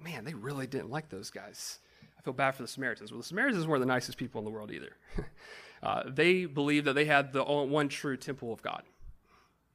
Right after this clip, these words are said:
Uh, they also did some really, uh, agonizing things to the Jews. Sometimes it was comical. Uh, sometimes it was very cruel. Uh, like during the first day of Passover, there's records of them launching pigs and bones into the temple,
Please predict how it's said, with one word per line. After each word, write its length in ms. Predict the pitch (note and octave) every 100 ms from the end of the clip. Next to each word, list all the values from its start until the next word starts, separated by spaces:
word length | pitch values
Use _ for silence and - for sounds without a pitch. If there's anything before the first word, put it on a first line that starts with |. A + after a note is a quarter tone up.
| _ _ _ _ - - -
Uh, 200 | - B2
they 140 | D3
also 420 | D3 D#3+ - D3+ C#3
did 200 | C#3+ C#3
some 240 | C#3 C3
really, 360 | D3 D3 C#3 C3 - _ _ -
uh, 40 | - _ -
agonizing 520 | D3 D#3+ D3+ C#3+ C#3
things 340 | B2 C#3 C3 -
to 300 | - A2 G#2
the 100 | A2+
Jews. 480 | A2+ A2 D3+ - - -
Sometimes 480 | B2 C3 C#3 B2+
it 60 | B2
was 140 | A2
comical. 500 | - B2 A#2+ D3 D#3+ - - -
Uh, 220 | A#2+ A2+
sometimes 400 | - C#3 C3+ B2+
it 20 |
was 80 | A#2
very 160 | B2 B2
cruel. 320 | D#3 B2+ - _ _ _ _ -
Uh, 60 |
like 160 | A#2 B2+
during 200 | D3 C#3+
the 60 |
first 260 | C3+ D3+ D3
day 100 | C#3+
of 100 | C3
Passover, 720 | - C#3 C#3 C3+ A#2 A#2 A2 - - C3
there's 240 | B2 C#3
records 400 | C#3+ D3+ C3+ B2+
of 80 | B2
them 260 | B2+ A#2+ A2+ -
launching 560 | B2+ C3+ E3+ - D3 C#3
pigs 560 | - E3 C#3+ A#2 -
and 200 | C3 A#2
bones 400 | C3 C3+ A#2 A#2 -
into 220 | C#3+ C#3+
the 100 | C3
temple, 540 | - C3+ C3+ A2 G2+